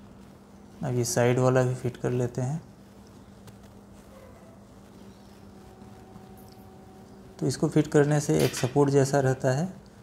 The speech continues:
कि अचानक से कोई ज़्यादा load पड़ा तो एकदम टेढ़ा ना हो जाए,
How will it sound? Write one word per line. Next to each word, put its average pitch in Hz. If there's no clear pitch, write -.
कि 127
अचानक 127
से 127
कोई 123
ज़्यादा 120
load 120
पड़ा 131
तो -
एकदम 123
टेढ़ा 120
ना 127
हो 117
जाए, 135